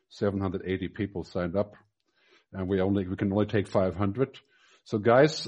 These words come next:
uh, hang on there. We, we're kind of on hold now until six o'clock. Panelists are here.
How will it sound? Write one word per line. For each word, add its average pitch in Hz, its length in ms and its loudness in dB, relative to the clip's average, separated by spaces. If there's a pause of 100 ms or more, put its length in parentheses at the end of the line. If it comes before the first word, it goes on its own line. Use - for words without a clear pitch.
(140)
uh, 110 500 6
hang 151 200 2
on 156 200 4
there. 185 340 6
We, 139 380 0
we're 127 260 0
kind 147 220 2
of 131 100 0
on 120 200 -2
hold 143 400 4
now 143 340 2
until 110 580 2 (420)
six - 440 -4
o'clock. 127 540 -2 (960)
Panelists 120 500 0
are 104 120 2
here. 131 520 0